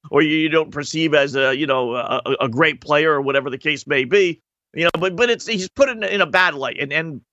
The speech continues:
as soon as he's put on a Dolphin uniform, he's the greatest thing in the world. So, um, God bless him for that standpoint, but he was awful yesterday. I mean, you talk about, again, a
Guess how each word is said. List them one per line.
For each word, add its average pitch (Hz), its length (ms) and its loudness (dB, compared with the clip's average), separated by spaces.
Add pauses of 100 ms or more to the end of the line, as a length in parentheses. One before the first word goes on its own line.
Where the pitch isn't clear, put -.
as - 80 -16
soon 254 220 -2
as 220 100 -8
he's 247 140 -4
put 247 140 0
on 226 120 4
a 208 60 -4
Dolphin 208 400 0
uniform, 180 480 -6
he's 185 200 -4
the 139 80 -8
greatest 185 320 0
thing 180 120 -4
in 170 60 -4
the 151 80 -2
world. 156 320 2
So, 131 380 -2 (380)
um, 139 520 2 (120)
God 165 240 2
bless 196 240 0
him 175 100 -6
for 156 120 -8
that 196 180 0
standpoint, 135 560 -10
but 151 140 0
he 202 240 -2
was 175 320 2
awful 110 460 -2
yesterday. 92 440 -10
I 147 120 4
mean, 151 160 -4
you 247 160 -4
talk 226 260 0
about, 165 220 0
again, 165 240 -2
a - 60 -12